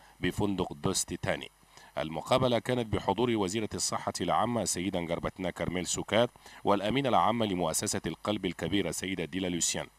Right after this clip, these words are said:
وعدد من أعضاء المكتب التنفيذي للمؤسستين ميرك والقلب الكبير.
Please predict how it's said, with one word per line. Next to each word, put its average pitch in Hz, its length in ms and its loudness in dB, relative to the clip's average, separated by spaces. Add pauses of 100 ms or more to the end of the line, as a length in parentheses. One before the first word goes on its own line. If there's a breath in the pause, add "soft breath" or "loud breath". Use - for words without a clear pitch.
(400 loud breath)
وعدد 82 400 2
من 80 160 -6
أعضاء 78 320 0
المكتب 87 420 -2
التنفيذي 92 720 0 (240 loud breath)
للمؤسستين 85 1120 -2
ميرك 87 460 0
والقلب 78 400 0
الكبير. 76 380 -2